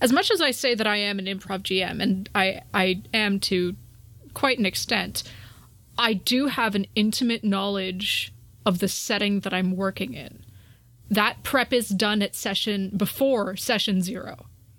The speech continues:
So I have a huge, massive amount of,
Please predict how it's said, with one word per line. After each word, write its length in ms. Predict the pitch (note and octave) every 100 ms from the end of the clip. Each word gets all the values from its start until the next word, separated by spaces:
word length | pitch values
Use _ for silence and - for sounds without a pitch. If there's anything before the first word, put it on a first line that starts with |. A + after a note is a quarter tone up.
| - - -
So 500 | - - A3+ G#3+ G#3 - - -
I 120 | A#3+
have 160 | B3 B3
a 200 | A3+ G3+
huge, 880 | - - F4 G4 G#4 D#4+ F#3 E3+ -
massive 800 | - G#3+ A3 B3 - - - D#4 G#3
amount 560 | B3 A#3 B3 D4+ G#3+ - - - _ _
of, 200 | G#3+ F3+